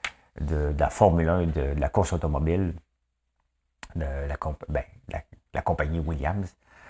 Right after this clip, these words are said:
Ouais, fait qu'elle est spécialiste du leadership inclusif. Ben, il y a du monde qui se donne des titres.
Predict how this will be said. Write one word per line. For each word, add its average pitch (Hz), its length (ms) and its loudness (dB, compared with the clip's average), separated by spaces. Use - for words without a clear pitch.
Ouais, - 160 10
fait 120 160 8
qu'elle 139 140 10
est - 20 8
spécialiste 160 560 6
du 98 120 4
leadership 123 540 6
inclusif. 92 760 0
Ben, 87 120 -8
il 82 60 -2
y - 20 -2
a - 20 -4
du - 140 -8
monde 107 140 -4
qui - 100 -16
se - 60 -18
donne 92 180 -12
des 82 180 -10
titres. - 400 -20